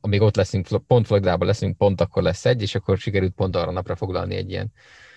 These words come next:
egy ilyen belépőt a Kennedy Space Centerhez,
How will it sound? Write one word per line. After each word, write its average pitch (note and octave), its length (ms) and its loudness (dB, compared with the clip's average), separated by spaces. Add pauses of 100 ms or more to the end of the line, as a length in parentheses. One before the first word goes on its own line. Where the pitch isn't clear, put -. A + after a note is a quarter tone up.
(160)
egy F#2+ 100 -8
ilyen F#2 140 0
belépőt G#2+ 520 0
a F#2 200 0 (520)
Kennedy G2 280 0
Space G2+ 280 -2
Centerhez, B2+ 640 -2